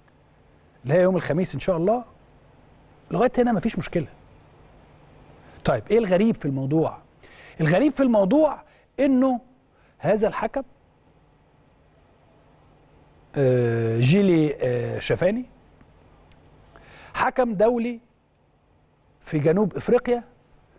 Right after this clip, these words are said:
من سنة عشرين واحد وعشرين. أهو أمام حضرتك، عنده سبعة وعشرين سنة يعني.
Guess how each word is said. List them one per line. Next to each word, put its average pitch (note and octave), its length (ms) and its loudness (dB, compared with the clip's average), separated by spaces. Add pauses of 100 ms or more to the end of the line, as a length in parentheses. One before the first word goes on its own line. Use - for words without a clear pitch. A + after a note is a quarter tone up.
(100)
من D3 120 -2
سنة A#3 300 2 (760)
عشرين G#3+ 540 0
واحد F3+ 480 0
وعشرين. D#3+ 440 -4 (2000)
أهو D#3 200 2
أمام F3+ 180 0
حضرتك، - 580 -4 (640)
عنده F3 220 -2
سبعة F#3 200 0
وعشرين D#3 280 -6
سنة C3 240 -8
يعني. G#2 160 -16